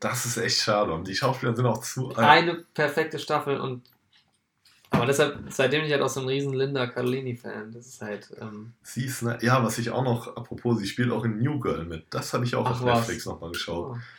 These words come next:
Speaker 1: Sie spielt, sie kommt in Staffel drei, zwei, drei, sie spielt die große Schwester von Jazz, tatsächlich.
Speaker 2: Ach ja. Ich glaub, das hast du schon mal erzählt.
Speaker 1: Linda Cardelloni, <laughs> gute Schauspielerin, auf jeden Fall.
Speaker 2: Ich hatte gestern, ähm, so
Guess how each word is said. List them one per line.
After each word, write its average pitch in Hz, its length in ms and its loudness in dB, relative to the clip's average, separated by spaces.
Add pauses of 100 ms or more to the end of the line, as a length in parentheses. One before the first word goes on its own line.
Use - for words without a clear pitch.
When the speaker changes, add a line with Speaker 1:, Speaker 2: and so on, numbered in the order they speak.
Speaker 1:
Sie - 100 -12
spielt, 120 480 2
sie 110 160 -6
kommt 123 320 0
in 107 80 -6
Staffel 104 460 -4 (160)
drei, 135 720 -4
zwei, 104 360 -6
drei, 107 340 -2
sie 104 80 -4
spielt 117 220 0
die 110 80 0
große 117 300 -4
Schwester 113 360 -4
von - 180 -8
Jazz, - 500 -4 (300)
tatsächlich. - 540 -10
Speaker 2:
Ach 113 180 -6
ja. 120 320 -8 (600)
Ich - 60 -20
glaub, 117 140 -2
das 113 80 -6
hast 117 140 2
du 113 60 -4
schon 113 100 -6
mal 101 120 -2
erzählt. 110 320 -8
Speaker 1:
Linda 117 260 4
Cardelloni, 120 760 2 (120)
<laughs> - 100 -20
gute 110 340 0
Schauspielerin, - 800 -2
auf - 240 -12
jeden 80 160 -6
Fall. 80 300 -8
Speaker 2:
Ich - 80 -4
hatte 190 180 8
gestern, 135 500 4
ähm, 120 320 0
so 127 200 -4